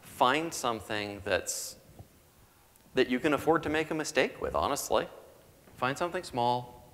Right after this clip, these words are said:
something that you can make, afford to make a mistake with. Get out there, do it, learn it, make the mistakes. Have a few ground rules so that you don't make big mistakes. Because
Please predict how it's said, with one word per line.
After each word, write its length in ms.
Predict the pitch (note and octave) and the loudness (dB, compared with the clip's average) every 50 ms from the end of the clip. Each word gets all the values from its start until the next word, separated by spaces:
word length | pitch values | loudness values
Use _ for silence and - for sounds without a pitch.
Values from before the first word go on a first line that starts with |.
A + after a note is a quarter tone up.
| - - - | -20 -16 -6
something 320 | - B2+ B2+ D#3 D3 C#3+ | -4 -4 -2 -2 -4 -6
that 80 | - A#2+ | -6 -8
you 80 | C3 | -8
can 100 | C3 B2+ | -6 -4
make, 240 | A#2 A2+ A#2+ - - | -4 -4 -4 -6 -8
afford 240 | A2 - - A#2+ A#2+ | -10 -6 -4 -4 -2
to 60 | - A#2+ | -2 -2
make 160 | A#2+ A#2 - | -4 -4 -4
a 40 | A#2+ | -6
mistake 380 | A#2 - - G2+ G2+ - - | -8 -6 -4 -6 -6 -6 -4
with. 200 | - F#2 F#2 - - - - - - - - - - - G#2+ G#2 F2+ | -6 -6 -6 -6 -12 -18 -20 -20 -20 -20 -20 -18 -16 -14 -12 -2 6
Get 160 | C3 B2+ C#3 | 8 8 8
out 260 | C3+ A#2+ A#2 - - | 8 6 2 0 0
there, 240 | - A2 G#2+ G#2+ G#2 - - - - - - - - - - - | 0 2 2 2 -2 -6 -12 -20 -20 -20 -20 -20 -20 -18 -12 -4
do 240 | - A2 A2+ A2 A2 | 0 0 2 4 2
it, 180 | A2+ - - - - - - - - - | 0 0 -4 -12 -16 -18 -20 -20 -14 -8
learn 300 | G2 G#2 G#2+ G#2 G2+ G2+ | 0 2 2 2 2 0
it, 200 | G2 - - - - - - - - - - | -2 -4 -4 -10 -18 -20 -20 -20 -20 -12 -4
make 240 | G#2+ G#2+ G#2+ - - | -2 -2 -2 -2 -4
the 80 | G#2+ | -6
mistakes. 640 | G#2 G#2 - - - F#2+ F2+ F2 - - - - - - - - - - - - - _ _ _ _ _ _ - - - - - - - - - _ _ _ _ _ - - - - - - | -6 -6 -8 -4 -2 -2 -2 -2 -4 -8 -12 -12 -12 -16 -20 -20 -20 -20 -20 -20 -20 _ _ _ _ _ _ -20 -20 -20 -20 -20 -20 -20 -20 -20 _ _ _ _ _ -20 -20 -20 -20 -6 4
Have 200 | - B2 C3 C#3 | 8 8 8 8
a 60 | D3+ | 6
few 220 | - - D3+ C#3+ | -2 0 0 0
ground 320 | C#3+ C#3+ A#2+ A2+ A2+ A#2 A#2 | 2 4 4 4 4 2 2
rules 220 | A2+ A2 A2 G#2+ | 2 0 0 0
so 140 | - - A2 | -2 -4 -4
that 140 | G#2 A2 - | -4 -4 -6
you 80 | A#2 | -2
don't 220 | G2 G#2+ G#2 - - | 0 0 0 0 0
make 280 | G#2+ A#2 - - - | -2 -2 -2 -2 4
big 220 | - E3 - - - | 4 4 4 4 -4
mistakes. 720 | F2 E2+ - - - - - - - - - - - - - _ _ _ _ _ _ - _ - - - - - _ - _ - - - | -8 -8 -8 -8 -8 -8 -8 -10 -10 -12 -12 -10 -12 -14 -18 _ _ _ _ _ _ -20 _ -20 -20 -20 -20 -20 _ -20 _ -20 -10 -2
Because 460 | B2+ B2 - - B2+ A#2 A2 - | -2 -2 -2 0 -2 -2 -2 -4